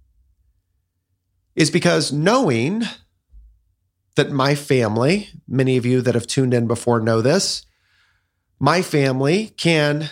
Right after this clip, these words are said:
suffer significantly from mental health issues, depression, anxiety.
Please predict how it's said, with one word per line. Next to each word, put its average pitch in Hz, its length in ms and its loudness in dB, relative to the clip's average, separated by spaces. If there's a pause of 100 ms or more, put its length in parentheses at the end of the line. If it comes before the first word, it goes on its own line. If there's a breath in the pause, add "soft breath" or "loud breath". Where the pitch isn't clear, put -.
suffer 165 520 -2
significantly 143 840 -2
from 135 600 -2 (100)
mental 139 380 0
health 127 520 0 (120)
issues, 139 520 0
depression, 135 580 0
anxiety. 127 720 0